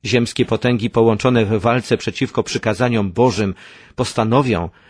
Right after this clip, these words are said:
że mali i wielcy, bogaci i ubodzy, wolni i niewolnicy, jak czytamy w Księdze Objawienia, będą musieli zastosować się do zwyczajów Kościoła, święcąc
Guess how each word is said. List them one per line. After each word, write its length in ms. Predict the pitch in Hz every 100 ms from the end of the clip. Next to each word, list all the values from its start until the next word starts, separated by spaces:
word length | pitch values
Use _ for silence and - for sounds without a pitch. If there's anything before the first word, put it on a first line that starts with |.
| - -
że 200 | 107 107
mali 580 | 101 127 139 151 -
i 40 | 117
wielcy, 680 | 120 120 113 - 139 139 143 -
bogaci 800 | 95 98 113 120 - 143 - 123
i 80 |
ubodzy, 640 | 143 113 117 120 101 120 131 _ _ _ _
wolni 580 | 87 123 156 107 90 - -
i 180 | 110
niewolnicy, 880 | 104 127 107 101 92 135 147 95 85 - _ _ _ _ -
jak 200 | - -
czytamy 340 | 98 98 92
w 40 | -
Księdze 340 | - 90 101
Objawienia, 580 | 90 101 95 131 113 95 _ - - _
będą 360 | 120 135 143 151
musieli 420 | 127 113 127 135
zastosować 680 | 120 117 - 123 131 117 104
się 180 | - 127
do 140 | 127
zwyczajów 580 | 107 117 127 110 110 107
Kościoła, 680 | - 117 - 151 117 78 87 - _ _ _ -
święcąc 680 | - 117 104 127 110 -